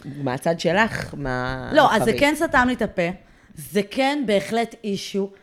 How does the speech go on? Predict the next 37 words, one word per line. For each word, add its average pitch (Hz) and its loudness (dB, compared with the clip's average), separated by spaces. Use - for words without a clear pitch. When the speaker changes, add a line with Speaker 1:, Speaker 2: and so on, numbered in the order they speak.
Speaker 2:
תראי, 240 0
גם 190 2
לי 240 2
יש 302 2
חברות, 202 2
אני 180 0
מודעת 208 0
ב-, 180 -4
בכללי 185 0
למה 285 2
קורה, 220 0
גם 175 -2
ידידים 190 0
שלי 285 -2
שלא 226 2
חוסכים 311 -6
במילים, 254 0
אנשים 196 -4
מאוד 254 -4
פתוחים 254 -4
איתי, 254 -2
והם 208 2
מדברים, 214 0
והם 220 -2
מדברים 302 0
חופשי, - -4
ואז 254 4
Speaker 1:
כן. 170 2
Speaker 2:
את 131 -4
שומעת 254 -2
דברים 247 -4
שאת 254 -4
כזה, 185 -2
בא 202 0
לך - -4
להביא 180 -2
כאפה. 240 -4